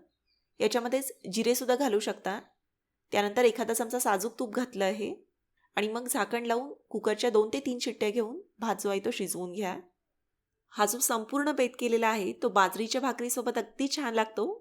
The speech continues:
पण बाजरीची भाकरी करायला जर का जमत नसेल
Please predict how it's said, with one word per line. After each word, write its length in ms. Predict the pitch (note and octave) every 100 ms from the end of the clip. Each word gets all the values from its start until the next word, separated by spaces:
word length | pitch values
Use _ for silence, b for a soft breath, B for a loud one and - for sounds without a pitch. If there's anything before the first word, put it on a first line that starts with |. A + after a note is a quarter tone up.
| - A3
पण 200 | G#3+ - G#3
बाजरीची 440 | F#3+ G3 A3 C4+
भाकरी 320 | B3 - A#3
करायला 320 | A3+ G#3 G3+
जर 160 | G3+ G3+
का 120 | A3+
जमत 360 | G#3+ F#3+ G3+ G#3
नसेल 400 | A3 A3 A3+